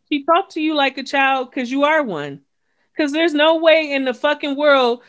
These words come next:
y'all, she should be the only one stressing about y'all not having nowhere to stay and all that kind of shit. You a man. You have a viable skill,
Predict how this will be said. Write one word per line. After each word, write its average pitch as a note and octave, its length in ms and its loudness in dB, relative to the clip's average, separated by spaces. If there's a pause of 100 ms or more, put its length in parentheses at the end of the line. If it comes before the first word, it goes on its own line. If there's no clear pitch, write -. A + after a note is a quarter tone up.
(160)
y'all, B3 260 6
she E4 300 0
should C4+ 180 -6
be C#4 80 -2
the C4 100 2
only C4 220 -2
one B3 200 -2
stressing C4 420 -2
about A3 320 -2
y'all A#3+ 180 2
not A#3 220 0
having A#3 260 -2
nowhere A3 340 0
to G#3 60 -4
stay A3+ 300 -2
and G#3 100 -4
all G#3 200 -2
that G#3+ 180 0
kind G3 240 -4
of F3+ 80 -10
shit. E3+ 400 -4 (300)
You D#4 220 2
a A#3+ 60 4
man. A3 640 2 (1500)
You C#4+ 300 2
have D4 140 2
a A3 80 2
viable C4 540 2
skill, A3 680 -2